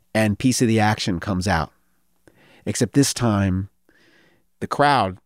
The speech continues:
assembled are clapping, right? 'Cause it's a party. But, you know, in film, you're not recording the claps in the room. They actually added it as Foley afterwards. And the claps are coming in and out of sync with the music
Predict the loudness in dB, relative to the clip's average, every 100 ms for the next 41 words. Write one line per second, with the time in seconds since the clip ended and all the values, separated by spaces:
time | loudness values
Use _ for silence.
0 | _ -12 -4 0 0 0 -4 -6 -8 -8
1 | 0 0 0 -6 -10 _ -6 -4 -2 -4
2 | -6 -2 2 2 2 -8 _ _ _ 0
3 | 2 2 4 2 0 2 2 4 2 2
4 | 0 -6 0 2 4 0 -2 -2 -2 -2
5 | -2 -2 -2 0 4 4 2 -2 -12 _
6 | -4 -2 -2 -4 -4 -4 -2 0 0 0
7 | -2 -2 -6 -8 -10 0 4 6 4 2
8 | 0 -2 -2 -2 -2 -4 -4 -8 -12 -14
9 | -16 -18 _ _ _ _ -20 _ -4 -4
10 | -6 -10 -6 -6 -6 0 0 0 0 2
11 | 2 2 -2 0 2 2 0 -2 0 4
12 | 4 4 -2 -2 -4 0 0 -2 -14 _
13 | _ _ _ 0 2 2 2 4 6 4
14 | 2 -4 -8